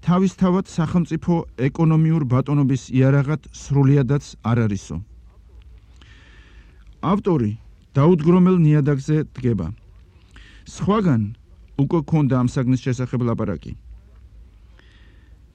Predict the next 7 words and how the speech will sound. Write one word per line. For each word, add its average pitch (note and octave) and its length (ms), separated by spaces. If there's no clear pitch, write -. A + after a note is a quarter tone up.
ჩვენს G3+ 320
თვალში F3+ 560
საკუთრება E3 720
ვიწროდ D3 400
არის C#3+ 240
დაკავშირებული B2 720
სახელმწიფოსთან. G#2+ 760